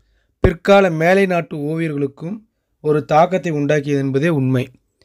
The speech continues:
இதனால தனது வாழ்நாள்ல பல்வேறு கலை பரிமாணங்களை தந்த டைட்டியன் வண்ணங்களை சாதுரியமாக கையாளும் திறன் மட்டும் மாறவில்லை. இது அவரோட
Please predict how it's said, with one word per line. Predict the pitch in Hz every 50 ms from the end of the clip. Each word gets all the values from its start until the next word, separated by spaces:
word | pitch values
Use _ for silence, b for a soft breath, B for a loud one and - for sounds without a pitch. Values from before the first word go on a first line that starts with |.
| _ _ _ _ _ _ _ _ _ _ _ _
இதனால | 160 160 156 160 175 190 190
தனது | - 175 160 160 156 143
வாழ்நாள்ல | 139 143 156 175 190 196 190 185 175 165 160 160
பல்வேறு | - _ - 147 156 170 180 190 190 180 175 - -
கலை | - 156 151 170 196 196 190 -
பரிமாணங்களை | 156 147 156 165 175 175 170 160 151 139 135 143 139
தந்த | 139 - 131 131 127 131 131 127
டைட்டியன் | 127 127 139 156 143 - 151 139 147 185 185 - _ _ _ _ _ _ _ _ _ _
வண்ணங்களை | - 143 143 160 185 202 220 208 175 170 165 170 202 - -
சாதுரியமாக | - 151 147 160 180 185 196 190 190 185 175 170 170 170 175 165 170 165 - _
கையாளும் | - 143 139 147 156 156 151 156 156 143 -
திறன் | - 147 147 160 175 180
மட்டும் | 165 147 143 135 123 - _ _ - 190 196 214 277 - _ _ _ _ _ _ _ _ _ _
மாறவில்லை. | - 143 139 147 156 160 139 131 120 117 120 120 127 - _ _ _ _ _ _ _ _ _ _ _ _ _ _
இது | 151 147 156 180 202 208 - -
அவரோட | 151 143 143 143 143 143 165 190 277 277 -